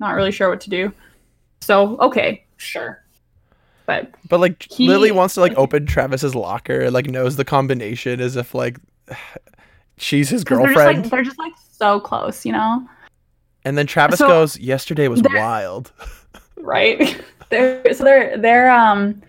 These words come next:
Speaker 1: yeah, they're, what they say is so weird 'cause they're, she's like,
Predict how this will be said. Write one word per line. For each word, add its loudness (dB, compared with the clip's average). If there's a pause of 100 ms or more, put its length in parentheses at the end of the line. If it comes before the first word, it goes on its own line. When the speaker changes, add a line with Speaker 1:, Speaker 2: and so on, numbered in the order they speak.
(680)
Speaker 1:
yeah, 2
they're, 2
what -4
they 2
say -4
is -2
so -6
weird -6
'cause -14
they're, -4 (720)
she's -6
like, 0